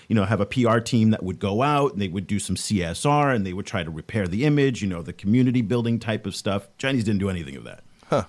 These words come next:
Speaker 1: And it started to dawn on me that maybe they don't care.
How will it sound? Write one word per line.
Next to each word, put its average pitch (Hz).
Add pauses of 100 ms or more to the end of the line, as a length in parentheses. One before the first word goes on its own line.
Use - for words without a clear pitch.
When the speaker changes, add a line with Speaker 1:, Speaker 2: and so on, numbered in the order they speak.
(380)
Speaker 1:
And 151
it 135
started 220
to 240
dawn 160
on 104
me 67 (400)
that - (460)
maybe 196
they 254
don't 226
care. 185